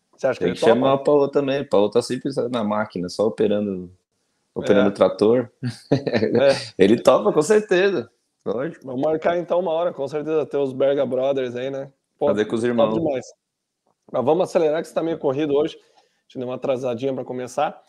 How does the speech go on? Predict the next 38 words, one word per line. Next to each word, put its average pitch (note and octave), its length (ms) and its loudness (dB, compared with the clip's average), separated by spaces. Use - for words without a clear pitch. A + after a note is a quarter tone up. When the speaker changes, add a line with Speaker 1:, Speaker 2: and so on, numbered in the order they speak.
Speaker 1:
Mas, D#3 60 -6
galera, G3+ 320 10
a D#3+ 40 2
etapa F3+ 360 0
de F3 160 2
Hamilton F3+ 640 0
foi E3 500 -2
refeito D#3+ 540 -2
o C#3 40 2
layout C#3+ 420 0
da C3 100 -6
pista. D#3+ 580 -2
Eu D#3 140 4
gostei E3 280 2
muito, D#3+ 260 -2
até D#3 180 -2
quero D3 180 0
ouvir C#3+ 120 0
a D3 40 -4
tua C#3 120 -2
opinião, C#3 600 -2
Jean. B2 220 -6
Deixaram B2+ 380 0
a - 20 -2
pista D3+ 260 -6
mais D3+ 240 -2
aberta, C#3 760 -2
com C3 120 -8
saltos C#3+ 300 -2
um C#3+ 100 -4
pouco C#3+ 160 0
diferentes. C3+ 500 -2
Foi C#3+ 140 -2
muito F3+ 240 0
elogiado D3 540 2
também C#3 200 -4
o C3+ 60 -4
tratamento C#3+ 760 -4